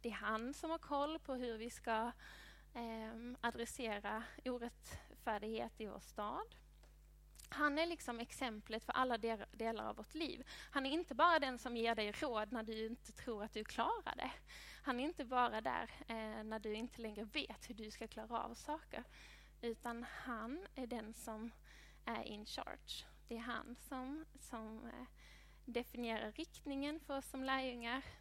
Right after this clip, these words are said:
Och det är han som, ehm, som leder.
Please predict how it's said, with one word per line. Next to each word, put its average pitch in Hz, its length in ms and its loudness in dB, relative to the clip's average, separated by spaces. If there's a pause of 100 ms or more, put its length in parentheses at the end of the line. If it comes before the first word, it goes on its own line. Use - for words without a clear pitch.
Och 240 100 -6
det 226 80 -2
är 233 40 -2
han 220 280 -4
som, 220 460 -6 (880)
ehm, 226 360 -6 (640)
som 240 180 -4
leder. 254 380 -6